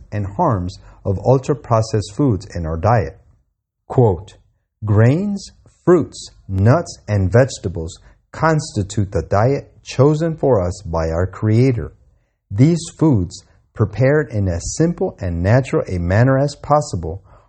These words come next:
are the most healthful and nourishing. They impart a strength, a power of endurance, and a vigor of intellect that are not afforded by a more complex and stimulating diet." Ministry of Healing,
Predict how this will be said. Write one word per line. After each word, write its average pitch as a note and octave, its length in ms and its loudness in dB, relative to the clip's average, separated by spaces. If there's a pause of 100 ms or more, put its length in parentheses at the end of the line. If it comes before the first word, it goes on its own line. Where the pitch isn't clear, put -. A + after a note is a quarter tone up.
are A2+ 140 4
the A2+ 120 6
most C#3 400 4
healthful F3 600 -2
and G#2+ 200 0
nourishing. A#2+ 520 0 (1040)
They A2 240 4
impart C3 580 0
a F#2 80 -4
strength, D#3+ 560 -2 (340)
a G2+ 140 0
power C#3+ 380 2
of G2+ 240 0
endurance, F2+ 600 0 (140)
and F#2+ 160 -2
a F2 120 -2
vigor G#2 480 0
of F#2 220 -6
intellect F3+ 560 -2 (300)
that G#2+ 160 4
are F#2+ 140 4
not A#2+ 280 2
afforded A#2 520 0 (220)
by G2+ 220 2
a F#2+ 100 0
more B2+ 320 4
complex B2+ 640 -2 (140)
and F#2+ 180 -4
stimulating F#2 760 0
diet." A2 580 0
Ministry D3 640 2
of D3+ 120 0
Healing, F#2 420 -2